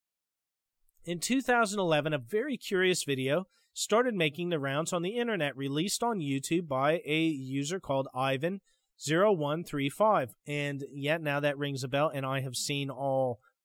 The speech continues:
four or all six videos there are. The series of supposed leaked videos allegedly shows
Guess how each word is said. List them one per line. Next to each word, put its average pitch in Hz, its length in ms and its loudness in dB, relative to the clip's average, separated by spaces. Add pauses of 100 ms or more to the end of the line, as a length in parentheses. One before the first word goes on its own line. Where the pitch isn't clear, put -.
(140)
four 151 340 0
or 127 180 -6
all 139 160 2
six - 360 -4
videos 147 400 0
there 190 160 -2
are. 233 160 -6 (580)
The 156 80 -4
series 277 400 2
of 233 140 2
supposed 196 560 2
leaked 170 320 0
videos 143 440 0
allegedly 190 640 0
shows 135 400 0